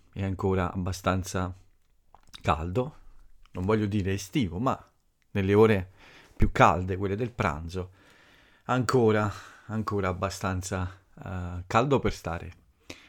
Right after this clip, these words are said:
al sole e per riscaldarsi un po' come lucertole su uno scoglio. Benvenuti quindi a questa nuova puntata, un martedì abbastanza facile,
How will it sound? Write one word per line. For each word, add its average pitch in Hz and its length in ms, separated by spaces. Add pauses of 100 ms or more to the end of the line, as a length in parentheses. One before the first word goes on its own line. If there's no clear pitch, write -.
(120)
al 92 180
sole 107 480 (220)
e 90 340 (100)
per 92 160
riscaldarsi 87 760
un 90 120
po' - 240
come 87 360 (560)
lucertole 87 880
su - 240
uno 90 240
scoglio. 92 720 (920)
Benvenuti 156 540
quindi 120 460 (220)
a 101 140
questa 101 300
nuova 98 280
puntata, 190 680 (1120)
un 147 120
martedì 95 540 (440)
abbastanza 104 560
facile, 131 600